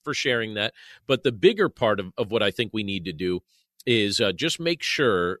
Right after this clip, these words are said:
that in however we're responding, we are utilizing the fruit of the Spirit. So when you, you look at Galatians five, and Galatians five, it talks about this idea that the fruit of the Spirit is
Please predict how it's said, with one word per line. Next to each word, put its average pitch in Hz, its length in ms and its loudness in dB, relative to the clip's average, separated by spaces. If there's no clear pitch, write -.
that 107 340 0
in 107 260 -2
however 120 500 0
we're 151 180 -2
responding, 95 840 -4
we 127 340 2
are 110 300 4
utilizing 107 720 0
the 92 80 -4
fruit 117 280 -2
of 85 120 -4
the 87 100 -6
Spirit. 67 480 -8
So 104 180 -2
when 104 140 -4
you, 104 240 -6
you 117 180 -4
look 127 160 0
at 127 100 -6
Galatians 117 440 -2
five, 101 380 0
and 95 100 -10
Galatians 107 400 -2
five, 98 240 -2
it 87 80 -12
talks 98 240 -6
about 95 140 -6
this 98 160 -6
idea 92 340 -2
that 113 220 -2
the 110 80 -8
fruit 139 220 -2
of 120 80 -4
the 113 80 -6
Spirit 110 440 -2
is 87 240 -6